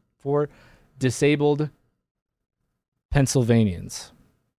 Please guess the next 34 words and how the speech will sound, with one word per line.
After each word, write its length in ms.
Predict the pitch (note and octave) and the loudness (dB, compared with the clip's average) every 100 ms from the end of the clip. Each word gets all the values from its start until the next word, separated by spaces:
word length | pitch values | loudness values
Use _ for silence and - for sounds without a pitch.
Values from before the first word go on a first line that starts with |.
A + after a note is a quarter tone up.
| _ _ _ | _ _ _
She 260 | - C3 C3+ | -6 2 4
added, 260 | C3+ C3 | 6 2
"What 180 | B2+ D3 | 0 0
an 60 | C#3+ | 2
amazing 420 | C3 C3+ C#3 C#3 | 2 2 2 2
opportunity 580 | C3 B2+ - C#3 C3 B2+ | 2 0 -2 0 2 2
for 180 | - A#2+ | 0 0
him 160 | B2 | 2
to 80 | A#2 | 0
share 320 | - A#2+ A#2+ | 0 2 2
empowerment 540 | A#2 A#2+ A#2 A2+ A2+ A2 | 2 2 2 2 -2 -4
with 320 | A#2 G#2+ - _ _ _ _ _ - | -4 -4 -8 _ _ _ _ _ -2
others 500 | A2+ A#2 A2+ G#2+ B2+ | 2 4 2 0 -4
with 180 | A2 | -6
disabilities." 840 | - G#2 F#2+ F2 E2+ D#2+ D#2+ - - _ _ _ _ _ _ _ _ _ _ _ _ _ _ _ _ _ _ _ _ _ _ | -4 -6 -6 -8 -8 -10 -12 -14 -20 _ _ _ _ _ _ _ _ _ _ _ _ _ _ _ _ _ _ _ _ _ _
Okay, 300 | G#2 B2+ G2 - | -4 -2 -2 -4
but 180 | A#2+ - _ | -6 -6 _
is 240 | - A#2 G#2+ | -6 -6 -2
this 220 | C3+ - | -4 -2
the 100 | D3 | -4
platform 540 | - C#3+ C#3+ - E3 | 0 0 0 0 -4
for 220 | D#3 F3 E3+ | 0 0 0
him? 120 | D#3+ | 0
They 160 | C3+ | 0
don't 240 | C#3 C#3 C3+ | 2 0 0
think 240 | E3 D3 | 0 0
a 60 | C3+ | 0
debate 480 | A#2 G#2 A#2+ D3 - | 0 0 2 2 0
is 160 | B2+ | -4
the 80 | B2 | 0
best 260 | C3 B2+ - | 2 0 0
platform 480 | C#3 C3+ - D#3+ | -2 -2 -2 -4
for 240 | D#3 E3+ F3 | 0 2 2
him? 180 | F#3 | 2